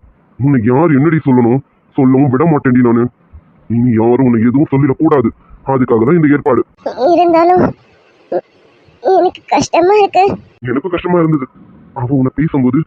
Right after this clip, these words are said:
Speaker 1: என்னால எதுவும் பேச முடியலையேன்னு ரொம்ப கஷ்டமா இருந்தது. ஏன்னா அவளும் என் ஃப்ரெண்ட் ஆயிட்டாளே, அதுக்காக நான் ரொம்ப பொறுமையா இருந்தேன். அதுக்காக பொறுமையாவே இருந்துட மாட்டேன்ல, நான் யாருன்னு காட்டணும்ல, அதுக்கு தான் இதெல்லாம். இங்க பாரு,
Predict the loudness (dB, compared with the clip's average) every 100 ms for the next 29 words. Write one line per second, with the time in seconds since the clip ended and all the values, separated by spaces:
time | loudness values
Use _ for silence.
0 | -8 _ -2 0 2 0 -2 -2 -2 0
1 | 0 0 2 0 0 -6 -6 -2 0 0
2 | 0 0 0 0 -2 -6 _ _ -2 0
3 | 0 -2 -6 -10 -4 0 0 0 -2 -2
4 | 0 0 0 0 -2 -6 _ _ -4 -2
5 | -2 0 0 -4 -8 -18 -6 -2 0 0
6 | 0 0 2 0 -2 -4 _ -20 -20 -8
7 | -4 0 0 0 -2 -8 _ -4 0 2
8 | 2 2 2 2 0 0 0 0 0 -4
9 | -14 -20 -20 _ -6 -2 0 2 0 0
10 | 0 0 0 0 -2 -6 -20 _ _ -4
11 | -2 -2 -2 0 0 -2 -4 -14 -20 -20
12 | -10 -6 -2 0 0